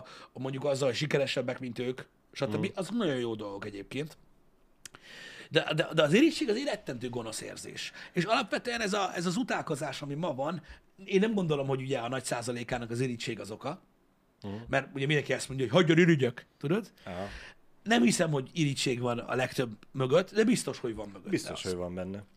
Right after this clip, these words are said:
Speaker 2: Mi-
Speaker 1: Szerintem egy, egy végzetesebb, egy, egy rosszabb, egy gonoszabb érzés az, az irítség, mint ahogy az emberek gondolják.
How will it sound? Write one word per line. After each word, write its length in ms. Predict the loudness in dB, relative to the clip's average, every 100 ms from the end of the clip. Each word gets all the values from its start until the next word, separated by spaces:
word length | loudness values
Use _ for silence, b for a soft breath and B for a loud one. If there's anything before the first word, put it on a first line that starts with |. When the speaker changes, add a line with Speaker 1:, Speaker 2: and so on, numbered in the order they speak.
| _ -20 B B -4
Speaker 2:
Mi- 80 | 0
Speaker 1:
Szerintem 280 | 2 2
egy, 200 | 2 2 2
egy 80 | 4
végzetesebb, 600 | 6 4 0 -4 -4 -4
egy, 100 | -6
egy 160 | 0
rosszabb, 400 | 4 4 2 -6
egy 80 | 0
gonoszabb 460 | 2 2 0 -6 -6
érzés 360 | -10 -10 -8
az, 60 | -8
az 120 | -4
irítség, 500 | -4 -4 -6 -6 -6 B B
mint 180 | -4 0
ahogy 120 | 2
az 100 | 2
emberek 260 | 0 0 -6
gondolják. 720 | -8 -10 -12 -10 -12 -12